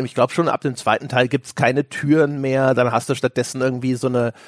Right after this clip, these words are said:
äh, so eine Bärenmaske, die du aufsetzen kannst, und dann erkennen die dich nicht mehr als Mensch und gehen wieder weg. Und dann musst du aber zwischendrin irgendwie eine Spieluhr aufziehen und so weiter und so fort. Ne?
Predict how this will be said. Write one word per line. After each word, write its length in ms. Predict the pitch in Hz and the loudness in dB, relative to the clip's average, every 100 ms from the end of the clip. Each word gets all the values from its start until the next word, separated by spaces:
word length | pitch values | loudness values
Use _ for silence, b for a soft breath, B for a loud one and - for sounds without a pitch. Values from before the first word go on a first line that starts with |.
| B B | B B
äh, 320 | - 120 117 117 | -4 -2 0 -2
so 120 | 120 | -4
eine 100 | 113 | -4
Bärenmaske, 880 | - 127 143 147 135 127 127 - 139 | 0 4 4 4 0 0 0 -2 -2
die 80 | 131 | 0
du 100 | - | 2
aufsetzen 540 | 110 143 143 - 143 | 2 2 -2 -2 -4
kannst, 320 | 139 147 - | 0 0 -2
und 100 | 123 | -4
dann 140 | 113 120 | -4 -4
erkennen 400 | - 131 123 143 | -6 -4 -2 0
die 100 | 139 | 0
dich 200 | 131 143 | 0 -2
nicht 160 | 123 | -4
mehr 160 | 135 120 | -2 0
als 240 | 123 - | -2 -2
Mensch 320 | 110 135 156 | -2 -2 -2
und 140 | 131 117 | -6 -2
gehen 220 | 120 117 | -2 0
wieder 280 | 117 117 127 | 0 0 2
weg. 180 | 185 - | 2 2
Und 120 | 120 | 0
dann 120 | 117 | 0
musst 220 | 123 - | -2 0
du 20 | |
aber 240 | 120 120 113 | 0 0 -2
zwischendrin 460 | - 127 131 127 | -4 -4 -2 0
irgendwie 240 | 123 120 127 | 0 0 0
eine 120 | 143 | -2
Spieluhr 540 | - - 180 - 151 | -4 -4 -4 2 4
aufziehen 460 | 135 135 - - 160 | 4 2 0 0 2
und 160 | 277 123 | 2 2
so 140 | 98 | -2
weiter 280 | 85 87 87 | -2 -6 -10
und 80 | 98 | -12
so 100 | - | -10
fort. 340 | - 92 - | -6 -6 -6
Ne? 120 | 139 | -10